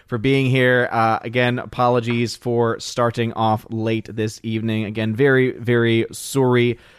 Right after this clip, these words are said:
Uh, again, I am late. This is not your fault. This is Verizon's fault. And I'm, I'm glad to see hashtag blame Canada, uh, in there. But yes, blaming Canada is a very, very, uh, good message. However,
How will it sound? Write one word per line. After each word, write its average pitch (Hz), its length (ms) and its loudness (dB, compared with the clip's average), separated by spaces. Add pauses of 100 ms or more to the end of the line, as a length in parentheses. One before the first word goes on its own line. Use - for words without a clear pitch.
(200)
Uh, 107 440 2
again, 113 320 0
I 110 220 0
am 110 260 -2
late. 123 560 -2 (420)
This 104 160 -8
is 104 160 -6
not 107 220 -4
your 110 180 -4
fault. 117 380 -2
This 127 160 -4
is 127 180 -4 (100)
Verizon's 135 600 2
fault. 107 380 -2 (320)
And 104 100 -6
I'm, 107 260 -2
I'm 110 160 -4
glad 113 260 2
to 113 60 -4
see 113 280 0
hashtag 107 520 -2
blame 107 280 0
Canada, 117 500 0 (320)
uh, 104 300 -4
in 110 180 0
there. 107 220 2
But 110 320 2
yes, 120 340 2 (360)
blaming 147 380 2
Canada 127 540 4
is 110 140 0
a 113 40 0
very, 117 460 4
very, 110 580 0 (260)
uh, 98 320 -2
good 123 220 2
message. 113 400 -2 (100)
However, 113 500 2